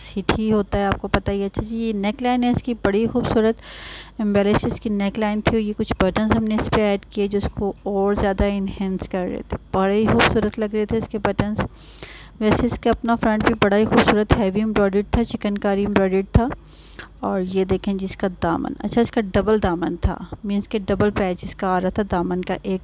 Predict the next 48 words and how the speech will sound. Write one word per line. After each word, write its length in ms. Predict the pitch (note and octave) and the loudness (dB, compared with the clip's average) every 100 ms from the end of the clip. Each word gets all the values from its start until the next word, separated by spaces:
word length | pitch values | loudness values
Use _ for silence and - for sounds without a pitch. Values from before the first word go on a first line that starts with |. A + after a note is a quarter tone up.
| - | -2
तो 60 | |
ये 140 | G#3 G3+ F#3+ | 0 -2 -4
ऊपर 260 | - G3 | -2 2
वाला 260 | G3 G#3 A#3 | 2 2 2
इस 140 | A#3 | 0
तरह 260 | - A3+ A3+ | 0 2 0
से, 240 | - B3 - - - - - | 0 -4 -6 -18 -18 -18 -8
जिस 140 | A3 - | -6 0
पे 120 | A3+ | 2
हम 160 | A3 G3+ | 2 2
लोगों 160 | G3 | 0
ने 100 | G#3 | 0
ये 100 | G#3 | 0
pearls 560 | G3+ G#3 G#3+ G#3+ - - | 2 2 2 0 -6 -2
dye 200 | G#3 F#3+ | 2 2
करवा 280 | G3 G#3+ G#3+ | 0 0 0
के 140 | G3+ A3+ | 0 -4
इस 80 | |
पे 120 | - A3+ | -2 -2
ऐड 240 | G3 G3 | 0 -2
किए 320 | - G#3+ G#3 | -4 -6 -2
हैं। 200 | G#3+ A#3+ - - - - - - | -2 -2 -4 -16 -20 -20 -12 -4
And 240 | A3 A3 | -2 0
then 260 | A3+ A#3 A3+ | 0 0 2
फिर 260 | A#3 G#3+ A3 | 2 2 0
ये 80 | |
नीचे 440 | G#3+ F#3+ F3 - G#3 | 0 0 -2 -2 -4
एक 260 | G#3 - | -4 -2
और 180 | F3+ F#3 | 0 2
दामन 360 | F3+ E3+ - - - | 0 -2 -4 -4 -4
था, 140 | E3 - | -4 -6
इस 140 | G3+ - | -6 -2
पे 160 | G#3+ | 2
भी 120 | G#3+ | 4
हम 120 | A3 A3+ | 4 2
लोगों 180 | G#3+ | 2
ने 80 | A3 | 0
ये 120 | G#3+ | 2
pearls 380 | G#3+ G#3+ G3+ G3+ | 2 4 2 2
जो 80 | A3 | 0
हैं 120 | G#3+ | 0
ये 160 | G#3 G#3 | -2 -2
डाई 320 | F#3+ F#3 G3 | 0 0 0
करवा 300 | G#3 G3 F#3 | 0 0 0
के 140 | F3+ | -2
इस 80 | G3 | -4
तरह 180 | - G3 | -2 -2
से 260 | F#3+ A3 | -2 -4